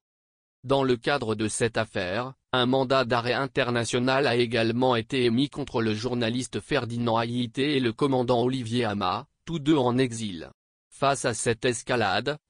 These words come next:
Nathaniel Olympio a exprimé sa consternation. «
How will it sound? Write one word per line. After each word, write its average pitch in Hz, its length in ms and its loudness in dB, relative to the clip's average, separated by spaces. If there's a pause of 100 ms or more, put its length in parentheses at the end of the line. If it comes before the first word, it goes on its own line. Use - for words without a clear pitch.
Nathaniel 135 600 0
Olympio 135 520 0
a 104 120 2
exprimé 127 480 0
sa 117 200 -4
consternation. « 131 920 -2